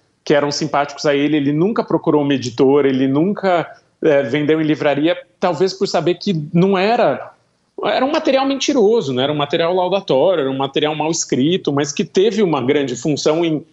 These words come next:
ir arregimentando gente pra ele no Brasil inteiro, porque as pessoas leiam, liam aquele livro e quem acreditava queria ir pra Abadiânia, tinha virado meio a meca deles, assim. Então, ele era muito bom de marketing. E, e não só nos livros, né? Ele, ele amava televisão. Ele ama-, uma virada da carreira dele é,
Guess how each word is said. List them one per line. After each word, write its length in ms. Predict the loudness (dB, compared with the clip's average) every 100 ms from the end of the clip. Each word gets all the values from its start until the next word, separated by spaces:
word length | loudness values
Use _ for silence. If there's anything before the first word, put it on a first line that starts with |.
| _ -2
ir 200 | 2 2
arregimentando 760 | 2 -2 -2 -2 -2 0 0 0
gente 240 | -2 -4
pra 180 | 0 0
ele 160 | 2 0
no 100 | 0
Brasil 300 | 0 0 -2
inteiro, 320 | 0 0 0
porque 140 | -2
as 60 | -6
pessoas 200 | -2 2
leiam, 360 | 2 2 0 -2
liam 300 | 0 0 0
aquele 260 | 0 0 2
livro 280 | 2 2
e 40 | -2
quem 160 | -2
acreditava 640 | -2 -2 -2 0 0 0 -4 -8 _ _ _ _
queria 200 | -2 2
ir 100 | 2
pra 120 | 2 0
Abadiânia, 680 | 0 0 2 0 -2 -4
tinha 200 | -4 -2
virado 280 | 0 2 0
meio 180 | 0 -2
a 60 | 0
meca 400 | -2 -2 -2 -2
deles, 400 | 0 -2 -6 -10
assim. 320 | -12 -12 -8
Então, 460 | 0 0 2 0
ele 160 | 2 2
era 160 | 2 0
muito 440 | 0 0 0 -2
bom 180 | -2 -4
de 100 | -4
marketing. 500 | -4 -4 -6 -14 -18 -18 _ _ -4
E, 380 | 2 4 2 2
e 40 |
não 180 | 2 0
só 120 | 0
nos 180 | 0 2
livros, 360 | 2 2 0 0
né? 140 | 0
Ele, 260 | 0 0 0
ele 140 | 0
amava 460 | 0 0 -2 -2 -4
televisão. 600 | -4 -4 -4 -6 -8 -8 _
Ele 140 | -2 -2
ama-, 300 | -2 -4 -2
uma 180 | -2 2
virada 400 | 2 2 0 -4
da 80 |
carreira 320 | -6 -2 -2 0
dele 200 | 0 0
é, 180 | -2